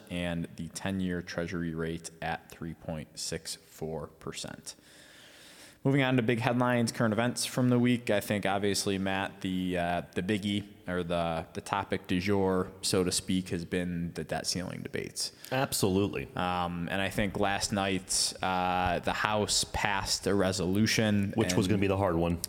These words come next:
Speaker 1: Which was the ho-, hard one.
Speaker 2: The
Speaker 1: Is
Speaker 2: hard place for it to pass.
Speaker 1: Right, 'cause the Republicans control the House. Uh, now passed over to the Senate, so hopefully sometime, uh, this week that gets resolved.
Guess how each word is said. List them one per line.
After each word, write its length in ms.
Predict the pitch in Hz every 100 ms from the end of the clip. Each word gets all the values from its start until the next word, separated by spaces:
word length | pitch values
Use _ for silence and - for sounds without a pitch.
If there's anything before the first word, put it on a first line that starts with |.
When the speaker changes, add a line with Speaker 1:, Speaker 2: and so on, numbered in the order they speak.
| - -
Speaker 1:
Which 180 | - 101
was 140 | 117 113
the 80 |
ho-, 240 | 120 110 -
hard 240 | - 113
one. 220 | 98 98
Speaker 2:
The 80 | 101
Speaker 1:
Is 60 | 98
Speaker 2:
hard 220 | 117 95
place 220 | 113 92
for 120 | -
it 100 | 87
to 80 | -
pass. 320 | - 120 113
Speaker 1:
Right, 380 | 123 117 90 80
'cause 200 | - 95
the 80 | 95
Republicans 560 | 92 104 98 101 95 92
control 320 | 98 98 98
the 80 | 92
House. 460 | 87 85 - - -
Uh, 340 | 87 85 82 -
now 500 | 95 95 95 95 98 -
passed 300 | 104 92 -
over 180 | 98 92
to 120 | -
the 80 | -
Senate, 340 | 147 143 123
so 100 | 110
hopefully 480 | 110 113 - 104 101 - - - - -
sometime, 680 | 113 98 - 101 95 95 92 -
uh, 380 | 92 90 87 85 -
this 260 | 95 -
week 320 | 95 98 92 76
that 320 | 90 90 -
gets 260 | 95 -
resolved. 580 | 92 98 131 127 123 120